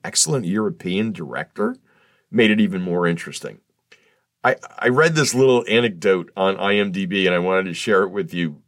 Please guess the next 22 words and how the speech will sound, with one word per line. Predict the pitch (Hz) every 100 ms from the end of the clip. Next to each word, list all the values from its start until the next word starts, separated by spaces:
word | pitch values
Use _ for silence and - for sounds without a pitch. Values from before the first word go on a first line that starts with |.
| -
Uh, | 92 85 85 - _ _ _
Fritz | - 151 147
Lang | 147 135 120
wanted | 110 117 113 113 101 -
the | 95 98 90 85
name | - 107 113 139
of | 123
the | 98
film | - 117 101 92
to | -
be | 95 90 90 87 82 - _
Chuck-a-Luck, | - 147 147 117 90 85 - - - _ _ _ -
since | - 104
that | - 110
was | 101 104
a | 92
popular | 85 - 110 107 117 107 104
gambling | 95 98 101 110 101 98 90
game | 85 87 78 78
played | - 87 90
in | 90
the, | 92 92 95